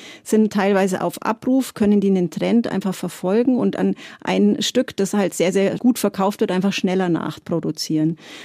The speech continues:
Was dazu führt, dass wir einfach einen Überkonsum haben. Also einen enormen Überkonsum. Und ich glaub, das kennt jeder,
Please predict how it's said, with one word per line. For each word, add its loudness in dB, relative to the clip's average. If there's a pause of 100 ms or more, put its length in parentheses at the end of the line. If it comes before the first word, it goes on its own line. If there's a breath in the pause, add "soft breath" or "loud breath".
(220 loud breath)
Was -2
dazu -2
führt, 2
dass 0
wir 0
einfach 0
einen 4
Überkonsum 2
haben. -6 (120)
Also -2
einen 4
enormen 4
Überkonsum. 2 (480 loud breath)
Und -2
ich -4
glaub, -2
das -2
kennt 0
jeder, 2